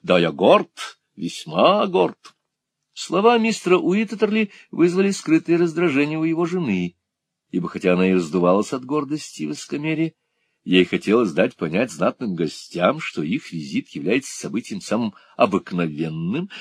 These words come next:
и что не проходит дня, чтобы их не навещали лорды и баронеты, но чувство мистера Уиттерли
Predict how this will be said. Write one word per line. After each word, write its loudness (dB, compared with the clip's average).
и 2
что 0
не 0
проходит 0
дня, 4
чтобы -2
их -4
не -8
навещали 2
лорды 4
и -2
баронеты, 0
но 6
чувство 2
мистера 0
Уиттерли 0